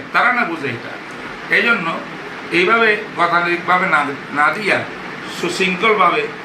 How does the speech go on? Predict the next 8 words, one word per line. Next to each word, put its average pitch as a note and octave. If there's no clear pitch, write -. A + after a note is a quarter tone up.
এলাকাতে E3
ঢুকিয়ে E3
কিছু E3
লোক D#3+
স্বেচ্ছাসেবক E3
তৈরি D#3
করে, C3+
লিস্টি D#3